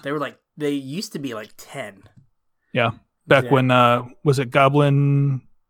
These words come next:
Speaker 1: Goblin Lore was the other card that was super
Speaker 2: Goblin
Speaker 1: expensive.
Speaker 2: Lore was the other one, yeah. The
Speaker 1: Uh,
Speaker 2: Hollow One deck.
Speaker 1: Hollow One.
Speaker 2: So they're only a buck. Um, they're a pretty cool card, and
Speaker 1: The regular
Speaker 2: No,
Speaker 1: foils are
Speaker 2: go ahead.
Speaker 1: still twelve dollars.
Speaker 2: Okay.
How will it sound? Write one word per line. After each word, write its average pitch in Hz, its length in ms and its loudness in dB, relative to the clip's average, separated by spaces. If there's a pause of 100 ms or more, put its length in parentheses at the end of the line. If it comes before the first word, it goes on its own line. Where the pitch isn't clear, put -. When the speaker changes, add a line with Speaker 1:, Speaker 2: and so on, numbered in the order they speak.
(140)
Speaker 1:
Goblin 135 420 -6
Lore 127 200 -10
was 127 180 -12
the 131 80 -12
other 120 160 -14
card 120 220 -12
that 123 60 -20
was 117 120 -20
super 131 180 -18
Speaker 2:
Goblin 143 380 4
Speaker 1:
expensive. 123 100 -2
Speaker 2:
Lore 123 140 2
was 123 180 -4
the 120 140 -2
other 117 120 -8
one, 113 220 -6
yeah. 117 240 -6 (380)
The 123 80 2
Speaker 1:
Uh, - 40 4
Speaker 2:
Hollow 127 200 6
One 110 220 2
deck. 107 180 -2
Speaker 1:
Hollow 135 280 -4
One. 113 240 -16 (480)
Speaker 2:
So 135 340 2
they're 160 180 8
only 165 160 6
a 160 60 8
buck. 147 340 6 (160)
Um, 139 360 2
they're 151 380 6
a 151 120 0
pretty 214 320 2
cool 190 260 6
card, 170 560 4 (540)
and 143 840 2 (320)
Speaker 1:
The 143 160 -8
regular 151 340 -8
Speaker 2:
No, 147 140 6
Speaker 1:
foils 139 360 -6
are 135 40 -8
Speaker 2:
go 127 40 -8
ahead. 123 100 -8
Speaker 1:
still 123 160 -10
twelve 117 300 -10
dollars. 120 560 -16 (760)
Speaker 2:
Okay. 127 280 2